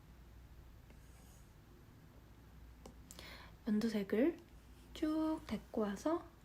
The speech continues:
놓아주시면 이렇게 전체 채색이 됩니다. 이것도 색칠할 때 활용하시면 도움이 되시는 순간들이 있을 것 같아요.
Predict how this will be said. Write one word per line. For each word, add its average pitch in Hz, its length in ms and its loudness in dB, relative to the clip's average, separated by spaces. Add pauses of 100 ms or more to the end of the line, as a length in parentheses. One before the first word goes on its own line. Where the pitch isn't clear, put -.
(420)
놓아주시면 233 720 2 (240)
이렇게 - 460 0 (280)
전체 - 480 0
채색이 269 440 6
됩니다. 185 480 0 (460)
이것도 214 440 6
색칠할 339 680 6
때 294 100 12
활용하시면 285 1000 8 (440)
도움이 214 440 8
되시는 190 500 4
순간들이 254 800 4
있을 240 300 8
것 214 140 6
같아요. 185 480 0